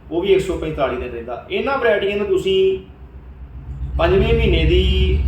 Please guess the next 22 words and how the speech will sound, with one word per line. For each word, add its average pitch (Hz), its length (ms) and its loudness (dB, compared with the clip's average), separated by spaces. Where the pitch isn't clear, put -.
ਤੇਈ 214 280 4
ਚੌਵੀ 233 200 2
ਤਰੀਕ 196 320 -2
ਤੋਂ 196 160 0
ਬਾਅਦ 170 240 2
'ਚ 180 40 -4
ਭੇਜ 185 220 2
ਸਕਦੇ 117 340 -6
ਜੀ। - 140 -12
ਨਾਲ 160 380 4
ਜੁੜਦੀਆਂ 214 420 2
ਤੁਸੀਂ 208 340 -2
ਇਹਨਾਂ 214 180 2
ਦੇ 202 420 4
ਹਾਈਬ੍ਰਿਡ 165 400 0
ਵੈਰਾਈਟੀਆਂ 175 400 0
ਜਿਹੜੀਆਂ 180 240 2
ਨੋਟੀਫਾਈਡ 156 540 -2
ਸੀ, 151 360 -4
ਚਾਰ 139 180 0
ਸੌ 156 200 -6
ਇਕਹੱਤਰ, 139 600 -6